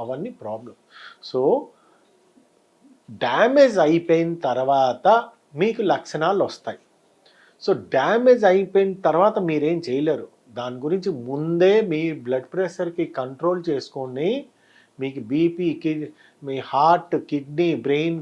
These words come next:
దీనికి కాపాడాలి. దాని గురించి blood pressure is a silent killer అంటారు. So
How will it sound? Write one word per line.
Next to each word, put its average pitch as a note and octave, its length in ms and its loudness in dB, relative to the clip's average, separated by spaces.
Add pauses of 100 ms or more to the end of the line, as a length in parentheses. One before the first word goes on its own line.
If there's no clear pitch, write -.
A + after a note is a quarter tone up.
దీనికి C#3 300 -8 (160)
కాపాడాలి. C3 680 -6 (600)
దాని C#3+ 260 -2
గురించి F#3 280 -4 (100)
blood C3 260 -2
pressure D#3 400 -8
is B2+ 140 -12
a - 120 -18
silent C3+ 520 -8
killer A#2+ 340 -8
అంటారు. - 320 -20 (1000)
So - 60 -4